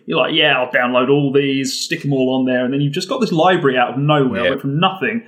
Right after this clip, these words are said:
Speaker 1: to a library of about forty games I wanted to play in, in an hour. It's <laughs> mad, you know? It's wonderful. Yeah, I really love these next-gen consoles, both of them.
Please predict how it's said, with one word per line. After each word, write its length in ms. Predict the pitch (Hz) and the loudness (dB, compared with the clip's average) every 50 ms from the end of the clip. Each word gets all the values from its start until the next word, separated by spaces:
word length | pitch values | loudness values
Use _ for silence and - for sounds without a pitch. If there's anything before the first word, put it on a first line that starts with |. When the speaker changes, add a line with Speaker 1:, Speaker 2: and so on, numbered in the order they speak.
| _ _ | _ _
Speaker 1:
to 80 | - 139 | -2 0
a 40 | 139 | 2
library 260 | 135 135 131 135 135 | 2 2 4 4 4
of 60 | 135 | 2
about 220 | 135 127 - - | 2 0 -2 -4
forty 280 | - 175 156 165 160 147 | -2 -2 -2 0 0 0
games 260 | 131 135 131 127 127 127 | 0 0 0 2 2 2
I 40 | |
wanted 240 | 127 127 131 120 120 | 2 2 0 0 -2
to 140 | 117 101 - | -4 -6 -4
play 340 | - 135 117 107 107 101 98 - - _ | -2 0 2 2 0 -2 -6 -10 -20 _
in, 320 | - - 117 110 107 - - - | -4 -2 0 0 -2 -4 -6 -4
in 120 | 131 117 | -4 -2
an 80 | 113 113 | -2 -2
hour. 380 | 113 110 107 104 95 92 - - _ | -2 0 -2 -2 -2 -4 -10 -6 _
It's 180 | 139 139 139 | -4 -4 -2
<laughs> 60 | 143 156 | -2 -2
mad, 340 | 147 - 175 165 160 - | 0 0 -2 -4 -4 -2
you 140 | - 139 117 | -2 0 0
know? 240 | 127 123 123 127 127 - - - - - | 0 0 -2 -2 -4 -8 -16 -20 -16 -4
It's 180 | - 151 143 143 | -2 -2 0 0
wonderful. 600 | 135 139 139 127 - - - 117 110 107 - - _ | 0 2 2 2 0 -4 -8 -10 -12 -12 -14 -12 _
Yeah, 220 | 131 123 120 113 104 107 | -6 -4 -4 -4 -4 -2
I 60 | 120 | 0
really 260 | 131 147 156 151 143 | 2 2 4 4 2
love 480 | 135 135 139 127 117 113 107 - - - _ _ _ _ _ - | 2 2 2 2 0 0 -4 -8 -16 -20 _ _ _ _ _ -4
these 160 | 131 117 110 | -4 -2 -2
next-gen 360 | 117 127 - - - 107 104 | -4 -6 -6 -10 -12 -12 -12
consoles, 440 | 101 - 110 117 - - 107 101 - - | -12 -12 -14 -14 -14 -14 -16 -18 -14 -10
both 220 | 117 117 113 - | -8 -8 -8 -8
of 100 | - 113 _ | -12 -18 _
them. 180 | 117 117 117 | -16 -16 -16